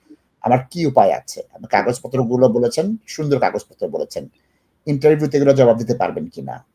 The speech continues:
মামলার বাদীকে জানেন কিনা, সাক্ষীকে জানেন কিনা, কো অ্যাকিউজড কে আপনি জানেন কিনা, কবে এফআইআর করা হয়েছে, কবে চার্জশিট দেওয়া হয়েছে, কবে মামলার এখতিয়ার নেওয়া হয়েছে, আপনার জামিনের পর আপনার জামিনের কি অবস্থা, এ,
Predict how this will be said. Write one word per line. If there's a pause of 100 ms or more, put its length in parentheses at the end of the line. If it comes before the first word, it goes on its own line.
(100)
মামলার
বাদীকে
জানেন
কিনা,
সাক্ষীকে
জানেন
কিনা, (380)
কো
অ্যাকিউজড
কে
আপনি
জানেন
কিনা, (100)
কবে (360)
এফআইআর
করা
হয়েছে,
কবে
চার্জশিট
দেওয়া
হয়েছে,
কবে
মামলার
এখতিয়ার
নেওয়া
হয়েছে, (440)
আপনার
জামিনের
পর
আপনার
জামিনের
কি
অবস্থা, (260)
এ,